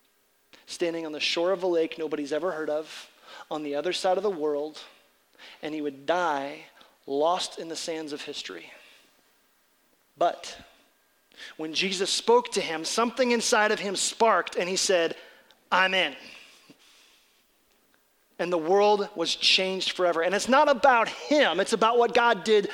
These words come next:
through him. So if you believe that God wants you to use your talents for his glory, this whole small step thing, it's probably completely freaking you out. And so here's something that's always true. Dropping the net is always risky,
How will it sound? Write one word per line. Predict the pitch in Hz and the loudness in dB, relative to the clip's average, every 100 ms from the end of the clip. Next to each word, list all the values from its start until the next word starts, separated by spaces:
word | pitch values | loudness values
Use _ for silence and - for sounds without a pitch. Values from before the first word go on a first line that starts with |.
| - | -10
through | - 226 240 247 | -4 0 2 2
him. | 220 170 147 143 208 190 _ _ _ _ _ _ _ _ _ _ _ _ | 0 -4 -6 -10 -20 -20 _ _ _ _ _ _ _ _ _ _ _ _
So | - | 0
if | 202 233 | 2 2
you | |
believe | 233 233 233 | 2 2 2
that | 208 | 0
God | 175 202 208 | 2 2 2
wants | 214 214 | -2 -4
you | 208 | -4
to | |
use | 202 185 | -4 -2
your | 185 | -4
talents | - 202 208 208 | -2 -2 -2 -4
for | - | -4
his | 160 170 | -4 -4
glory, | - 196 208 180 165 - | -2 2 2 0 -4 -4
this | 214 208 | -2 0
whole | 240 247 | 2 2
small | - 220 220 | 2 2 2
step | 196 - 226 226 | 2 0 -2 0
thing, | - 190 | -2 -2
it's | 185 | -4
probably | - 233 208 202 | -2 0 2 0
completely | 185 - 220 247 214 | -2 -4 -2 -2 -4
freaking | - 208 202 185 | -4 -6 -4 -4
you | 185 | 2
out. | 185 147 - - | 2 2 -4 -8
And | 185 | -2
so | 196 | 0
here's | 262 | 0
something | - 240 220 | 0 0 -2
that's | 202 - | -4 0
always | 208 220 214 196 | 2 4 4 2
true. | - 202 165 127 - - - _ - | -2 0 -2 -4 -12 -20 -20 _ -6
Dropping | 160 214 254 247 | 0 2 2 2
the | 240 | 2
net | 226 220 220 | 4 2 2
is | 180 - | -2 -2
always | - 185 226 240 190 | 2 6 6 4 2
risky, | 185 185 - 165 151 | -2 -2 -2 -4 -6